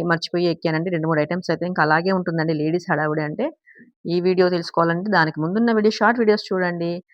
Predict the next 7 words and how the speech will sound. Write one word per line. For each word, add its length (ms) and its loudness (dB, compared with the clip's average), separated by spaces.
ఇంకా 280 0
చక్కగా 340 0
మా 160 2
ఫ్రెండ్స్ 320 -2
అయితే 200 0
నల్ల 240 2
నువ్వులు, 380 0